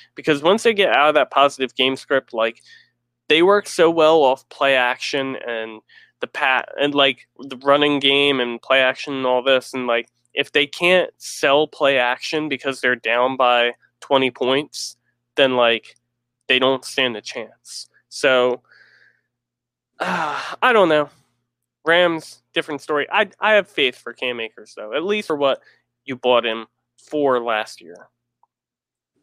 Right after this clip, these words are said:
Um, so Cam Akers to round out the running backs for both of us. Let's talk about the wide receivers. For both of us, I have a few consensus tight ends for us, and then we'll be done.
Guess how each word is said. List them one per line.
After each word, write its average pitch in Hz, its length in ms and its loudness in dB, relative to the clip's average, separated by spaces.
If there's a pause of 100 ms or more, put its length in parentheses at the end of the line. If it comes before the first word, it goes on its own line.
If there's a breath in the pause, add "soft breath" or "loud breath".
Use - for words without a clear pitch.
(260)
Um, 135 520 2 (1120)
so 185 160 0
Cam 226 280 2
Akers 180 680 -4 (480 soft breath)
to 170 140 -4
round 160 320 2
out 156 180 2
the 147 80 -6
running 143 320 0
backs 135 340 -2
for - 160 -8
both 135 280 -2
of 127 120 -6
us. 131 460 -4 (400 soft breath)
Let's 147 160 -6
talk 175 220 2
about 160 240 2
the 151 60 -6
wide 143 220 2
receivers. 139 760 -4 (320 soft breath)
For 135 60 -8
both 175 280 2
of 165 120 -6
us, 175 220 2
I 147 80 4
have 139 120 -2
a 135 40 -12
few 143 220 -6
consensus 143 640 -4
tight 143 240 0
ends 160 200 0
for 156 160 0
us, 151 200 2
and 143 120 -2
then 135 120 2
we'll 135 100 0
be 135 160 -6
done. 165 320 0